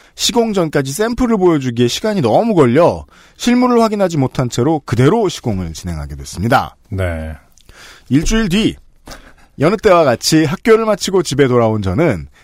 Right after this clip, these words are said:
Speaker 1: 약간은 탐탁치 못한 어머니의 표정과 함께 집안의 벽지가 시공되어 있고 네 방의 벽지 역시 시공이 잘 됐다고
Speaker 2: 음.
Speaker 1: 가서 봐
Speaker 2: 음.
Speaker 1: 보라고 하셨습니다.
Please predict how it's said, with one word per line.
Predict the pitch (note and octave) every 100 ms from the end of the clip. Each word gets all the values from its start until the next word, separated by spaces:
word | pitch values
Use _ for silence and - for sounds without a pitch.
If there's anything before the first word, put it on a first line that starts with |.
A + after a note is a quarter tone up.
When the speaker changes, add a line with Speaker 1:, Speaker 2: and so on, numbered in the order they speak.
| -
Speaker 1:
약간은 | - - A#2+ F3+ A3
탐탁치 | A3+ A3 A3+ - G3
못한 | F3+ G3 F3
어머니의 | D#3+ E3 D#3 D#3
표정과 | D3+ D3+ D3 C#3+ C#3
함께 | A2+ - C3+ D2+ - _ - _ -
집안의 | - C#3 F3 E3+
벽지가 | E3+ D#3+ - F3+
시공되어 | E3 - G3 G3+ G3 G3 F#3
있고 | D#3+ G3 G3+ B2 - _ _ _ - - - - _ -
네 | D#3+
방의 | G#3 A3 A3
벽지 | G3+ - G#3
역시 | F#3 F#3+
시공이 | E3 F#3+ F3+ E3
잘 | D#3+
됐다고 | C#3+ C#3 C#3 C3 G#2 - -
Speaker 2:
음. | A#2
Speaker 1:
가서 | C3+ B2+
봐 | D#3 F3 E3 A2 -
Speaker 2:
음. | A#2 G#2+
Speaker 1:
보라고 | B2 B2+ B2 G3 -
하셨습니다. | F#2 F#2+ - C#2+ -